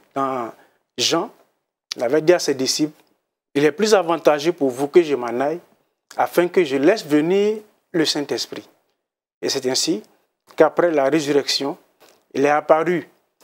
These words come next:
une quarantaine de jours à ses disciples, mangeant, parlant avec eux, et demandant de le toucher, pour voir si ce qu'il avait dit s'était accompli.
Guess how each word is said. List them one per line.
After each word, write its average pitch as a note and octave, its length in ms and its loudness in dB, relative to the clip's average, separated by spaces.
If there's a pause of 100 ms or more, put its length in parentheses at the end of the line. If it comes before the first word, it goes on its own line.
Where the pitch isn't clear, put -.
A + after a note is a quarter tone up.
(240)
une C#3+ 140 0
quarantaine E3 560 -2
de D3+ 120 0
jours C3+ 420 0 (320)
à B2+ 140 -4
ses A#2+ 180 -4
disciples, D#3 440 -2 (680)
mangeant, C3+ 500 0 (640)
parlant C#3+ 300 2
avec D3 320 -2
eux, F#3+ 180 2 (400)
et D3+ 80 2
demandant C#3 540 0
de B2 140 -2
le C3+ 100 -2
toucher, G3 480 -2 (680)
pour A2+ 120 -4
voir B2 680 0
si - 240 -4
ce - 140 -6
qu'il E3 160 2
avait C#3+ 240 0
dit F3+ 360 -4
s'était C3 300 -2
accompli. D3+ 580 -2